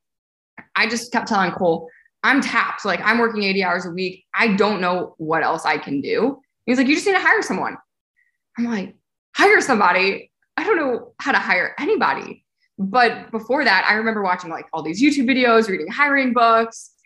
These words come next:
Before I hired my first person, I just went ham on, like, that one topic.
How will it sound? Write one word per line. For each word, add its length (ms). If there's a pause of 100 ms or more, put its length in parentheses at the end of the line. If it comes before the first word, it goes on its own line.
(540)
Before 340
I 60
hired 400
my 120
first 260
person, 240
I 100
just 160
went 140
ham 320
on, 140
like, 140
that 180
one 160
topic. 440